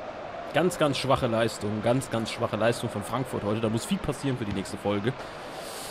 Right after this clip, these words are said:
Das geht so nicht. Ich weiß auch gar nicht, gegen wen wir spielen. Keine Ahnung, muss ich gleich mal gucken.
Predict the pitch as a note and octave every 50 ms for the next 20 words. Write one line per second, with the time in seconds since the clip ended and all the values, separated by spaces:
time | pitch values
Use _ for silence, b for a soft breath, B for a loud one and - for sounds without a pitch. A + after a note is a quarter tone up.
0 | B B - A2+ - - B2 C3 - A2 A#2 A2 G2+ G2+ - - - - - -
1 | - A#2+ A#2+ A2 A#2 A#2 A2 - A#2+ G2+ G2+ A#2+ B2+ A2 G2 - - - F#2+ G2
2 | G#2+ A#2+ B2+ - - - - - - - - - - - - - - - - -
3 | - - - - - - - - - - - - - - - - - - - -
4 | - - - - - - - - - - - - - - - - - - - -
5 | - - - - - - - - - - - - - - - - - - - -
6 | - - - - - - - - - - G#2 G#2 G2+ G2 G#2 G#2+ A2 A2 A2 A2
7 | A2+ A2 G#2 G2 - C#3+ - - A2 C3